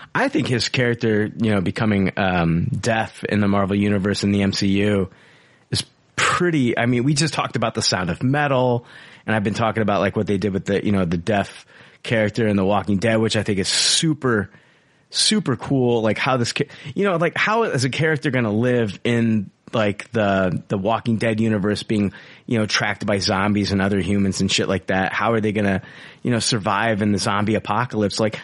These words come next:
how is Hawkeye gonna adapt being, like, you know, going forward, being a deaf character? I think that that's gonna happen one hundred percent now that they've kind of, like, teased, like, with this, this new actor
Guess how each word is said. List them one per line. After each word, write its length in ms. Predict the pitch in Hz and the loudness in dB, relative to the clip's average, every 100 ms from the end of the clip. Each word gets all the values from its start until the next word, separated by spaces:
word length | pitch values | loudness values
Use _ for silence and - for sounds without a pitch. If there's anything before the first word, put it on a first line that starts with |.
| - | -4
how 240 | - 147 | 0 0
is 100 | 143 | 0
Hawkeye 460 | - 131 165 113 107 | 0 0 0 0 0
gonna 240 | 107 107 | 2 2
adapt 720 | 101 90 107 104 101 - - - _ - - _ | 0 0 0 0 0 -4 -14 -18 _ -20 -20 _
being, 240 | 120 120 113 | 0 2 2
like, 240 | 104 101 - _ _ _ | 2 0 -10 _ _ _
you 140 | 107 127 | -2 0
know, 80 | 120 | 0
going 240 | 131 127 | 0 0
forward, 420 | - 127 127 117 | 0 0 2 2
being 200 | 104 117 | 2 2
a 40 | 101 | 2
deaf 200 | 92 85 | 0 0
character? 240 | 117 101 - | -2 -2 0
I 160 | 147 | 0
think 180 | 180 - | 0 -2
that 140 | 127 - | -2 -2
that's 180 | 104 | -2
gonna 160 | - 101 | -2 -2
happen 480 | 90 87 - 80 80 | 0 -2 0 -2 -2
one 160 | 120 120 | 0 2
hundred 220 | 113 123 | 2 2
percent 580 | 120 104 - 92 85 - - - - - | 0 0 0 0 0 -4 -12 -18 -20 -2
now 160 | 113 104 | 0 2
that 180 | 104 | 0
they've 220 | 110 104 - | 0 0 0
kind 180 | 113 | 0
of, 140 | 110 101 | 2 2
like, 180 | 98 - - _ _ | 0 -2 -18 _ _
teased, 420 | - 139 139 113 - | -2 2 2 2 2
like, 220 | 104 - | 0 0
with 260 | 117 104 | -2 -2
this, 300 | - 110 - | -2 0 0
this 400 | - - 113 - | -4 -2 0 0
new 240 | 123 131 127 | 0 0 0
actor 500 | 113 117 113 107 | 0 -2 0 0